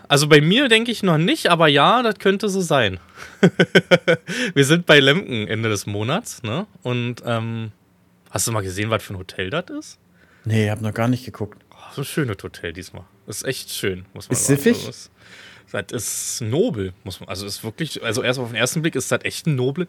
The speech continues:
Speaker 1: Ding, wo die uns eingebucht haben diesmal.
Speaker 2: Mhm. Mhm. Du weißt, Geldner, Geld, Wertner, Vorteil, Finanzamt. Äh.
Speaker 1: <laughs> Natürlich,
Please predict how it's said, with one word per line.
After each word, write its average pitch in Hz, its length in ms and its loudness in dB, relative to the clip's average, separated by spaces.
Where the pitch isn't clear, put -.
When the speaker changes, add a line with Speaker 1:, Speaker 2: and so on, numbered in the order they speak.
Speaker 1:
Ding, 262 160 -2
wo 113 80 -4
die 107 100 -6
uns 98 140 -6
eingebucht 101 580 -6
haben 95 220 -8
diesmal. 101 340 -10
Speaker 2:
Mhm. 104 560 -2
Mhm. 123 340 4
Du 120 100 6
weißt, 117 300 6
Geldner, 117 320 6
Geld, 117 260 4
Wertner, 113 260 4
Vorteil, 117 380 4
Finanzamt. 110 720 0
Äh. 165 380 2
Speaker 1:
<laughs> 254 880 8
Natürlich, 120 600 -4